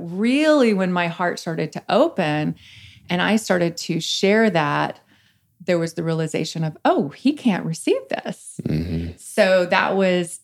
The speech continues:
Speaker 1: you know, both of us in our, in our journey. And, and, um, you know, there's so many details of what starts to transpire, but the biggest ones were now starting to pay attention to our own f-,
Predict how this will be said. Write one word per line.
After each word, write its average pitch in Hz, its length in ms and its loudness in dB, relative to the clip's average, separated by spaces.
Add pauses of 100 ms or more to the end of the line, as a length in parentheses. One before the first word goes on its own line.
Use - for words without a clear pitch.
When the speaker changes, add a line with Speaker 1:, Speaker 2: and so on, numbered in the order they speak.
(140)
Speaker 1:
you 185 180 -2
know, 165 180 0
both 185 340 4
of 165 100 0
us - 300 0
in 170 160 2
our, 160 260 0
in 170 140 0
our 156 160 0
journey. 170 600 0
And, 160 240 -4 (240)
and, 160 440 0
um, 156 460 -4 (920)
you 170 120 0
know, 156 100 -2
there's 160 220 -4
so 185 160 0
many 160 200 0
details 170 720 -2 (100)
of 160 340 0
what 165 260 0
starts - 340 -2
to 170 60 -2
transpire, 165 800 2
but 175 140 -2
the 226 80 4
biggest 214 400 2
ones 165 460 2 (480)
were 165 580 4
now 170 320 4
starting 165 360 2
to - 80 -8
pay 170 200 0
attention 156 560 0
to 160 320 0
our 156 240 2
own 160 440 2
f-, - 280 -8